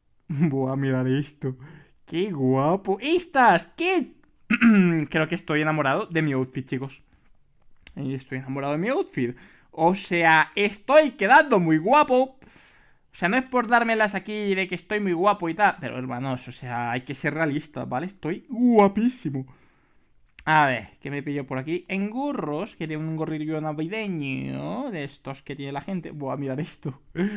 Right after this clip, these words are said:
A ver, no, ¿esto qué? A ver, un gorrillo de estos, ¿puede ser? <clears throat> A ver, a ver, a ver. Un gorrillo de estos. Va, queda chulo.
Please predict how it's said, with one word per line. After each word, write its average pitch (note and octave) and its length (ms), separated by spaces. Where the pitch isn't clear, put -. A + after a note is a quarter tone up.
A C3 320
ver, B2+ 300
no, A#2+ 120
¿esto C3 280
qué? C#3 520
A C#3 120
ver, C#3+ 100
un D3 80
gorrillo D3 400
de E3+ 80
estos, G3+ 260
¿puede E3+ 280
ser? D#4 240
<clears throat> E3 1040
A C3 160
ver, B2 160
a A#2+ 60
ver, B2 160
a A#2+ 60
ver. E3+ 280
Un E3+ 140
gorrillo E3+ 340
de E3 60
estos. E3 360
Va, A3+ 240
queda D#3 260
chulo. - 420